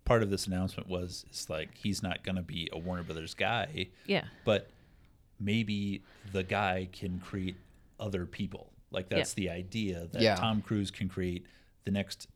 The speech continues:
Speaker 1: Tom Cruise or Cruisette.
Speaker 2: Yeah.
Speaker 3: Yeah.
Speaker 1: Like, he can create that, that, uh, world, that gravity around somebody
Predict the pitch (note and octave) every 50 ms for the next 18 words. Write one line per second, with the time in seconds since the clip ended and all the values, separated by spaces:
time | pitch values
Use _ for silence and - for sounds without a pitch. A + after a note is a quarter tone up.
0 | _ - - G2+ F#2+ F#2+ F#2 F#2 F2+ F2+ F2+ - - - - G#2 G2 F2+ F2 F2
1 | E2 - - - F2 F2 F2+ - - - F#2+ F#2+ F2 F2 D#2 C2+ - - - -
2 | - - - - - - - E3+ - - A#2 - - G2+ F#2+ F#2 - - - -
3 | G2 G2+ G2+ G2 - G#2 F#2+ F2+ - - G#2 G#2+ A2 G#2+ G2 - - F#2 F2+ E2+
4 | F2 F2+ - - - - - - - - - - - - - - - - - -
5 | - - - - - - - - G2+ - - F2 E2 E2 - - - D#2+ D#2+ E2
6 | E2 E2 F2 F2+ F2+ - _ - - - - - _ _ _ _ _ _ _ -
7 | G#2+ F#2 F#2 G2+ G2+ G2 F#2+ F2+ F#2 F2+ G2 E2+ - - G2+ F#2 F#2 F2+ F#2+ F2+
8 | F2+ F2 F2 E2 D#2+ D#2+ - - F2+ E2+ F2+ - - - A2